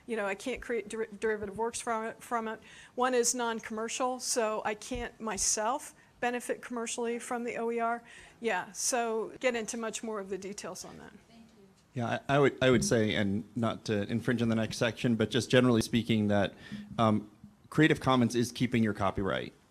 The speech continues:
Speaker 2: It is just finding a way to relax it, 'cause before people would say, "I have copyright or "No copyright," put it in the public domain." Creative Commons lets you put conditions on it. So you do have the ability,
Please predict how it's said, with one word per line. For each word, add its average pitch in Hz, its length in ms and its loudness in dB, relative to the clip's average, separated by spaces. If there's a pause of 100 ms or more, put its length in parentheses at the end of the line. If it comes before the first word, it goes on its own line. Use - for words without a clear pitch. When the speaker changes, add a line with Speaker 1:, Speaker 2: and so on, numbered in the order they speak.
(220)
Speaker 2:
It 123 120 6
is 110 240 6
just 127 280 4
finding 123 360 6
a 113 60 6
way 107 160 6
to 107 80 4
relax 101 480 2
it, 101 120 0
'cause 110 140 -2
before 120 320 2
people 120 300 0
would 110 120 2
say, 113 160 2
"I 104 120 6
have 104 160 0
copyright 123 520 2
or 98 60 2
"No 110 220 0
copyright," 131 580 2 (560)
put 117 140 0
it - 40 4
in 110 100 2
the 107 60 0
public 107 360 -2
domain." 107 440 2
Creative 117 360 0
Commons 110 380 0
lets 101 200 -2
you 104 60 -6
put 104 200 -8
conditions 95 560 -4
on 98 220 -6
it. 92 200 -12
So 98 220 -4
you 101 220 -2
do 113 140 -2
have 110 220 0
the 104 100 0
ability, 101 500 0